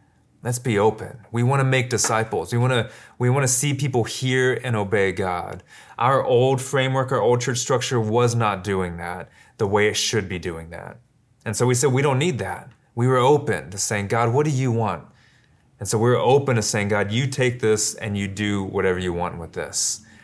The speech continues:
And guys, we're still open to say, "God, if this isn't it, you change it." Guys, I don't think this is the last and final iteration of who Trinity Life Church is.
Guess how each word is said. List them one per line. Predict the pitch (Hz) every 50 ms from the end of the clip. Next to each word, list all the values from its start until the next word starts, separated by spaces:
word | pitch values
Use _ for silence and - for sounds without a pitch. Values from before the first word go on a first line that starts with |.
| - - _
And | - 113 110
guys, | 113 117 120 127 123
we're | 120 127 135 123
still | 123 - - - - - 151 160 165 156 139
open | 120 110 - - 98
to | 95
say, | 90 - - 104 95
"God, | 90 117 123 139
if | 127 104 92
this | 101 120 151 151
isn't | 180 156 135 139 113 107
it, | 120 165 208 - - _ _ _ _ _ _ _ _ _ _ _ _ _ _ _ _ _ _ _ _ _
you | - 123 147
change | - - - 151 165 165 139 110 95
it." | 90 80 65 - - _ - - - - -
Guys, | 135 135 120 -
I | 151
don't | 196 190 175
think | - - 208 180 135
this | 131 147 143 156
is | 147 131
the | 123
last | 107 107 107 110 120 127 127 120 -
and | 110 -
final | - 120 107 110 113 110 -
iteration | - 113 104 95 95 98 95 92 - - 104 90
of | 85 85 -
who | - 101 95
Trinity | 87 - - 98 90 85 85 82
Life | 80 80 82 -
Church | - - 87 - - -
is. | 85 82 82 - - -